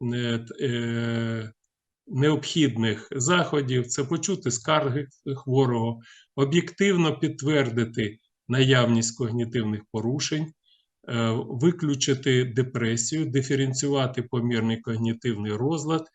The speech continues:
та деменцію, і встановити етіологію когнітивних порушень. І ми знаємо, що діагностика, е, когнітивних порушень, вона необхідна для того, щоб,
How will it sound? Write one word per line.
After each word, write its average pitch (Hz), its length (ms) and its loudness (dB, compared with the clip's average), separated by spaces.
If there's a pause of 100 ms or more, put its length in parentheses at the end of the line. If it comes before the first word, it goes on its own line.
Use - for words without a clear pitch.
(280)
та 135 120 0
деменцію, 117 840 2 (340)
і 196 100 2
встановити 147 840 0
етіологію 127 920 0
когнітивних 117 680 -4 (100)
порушень. 113 500 -6 (1160)
І 156 320 6 (100)
ми 170 260 2
знаємо, 190 500 6
що 170 120 -4
діагностика, 160 1040 2
е, 123 1080 -2
когнітивних 139 760 0
порушень, 147 520 0
вона 180 260 2
необхідна 180 800 0 (400)
для 135 160 2
того, 156 460 4
щоб, 160 500 0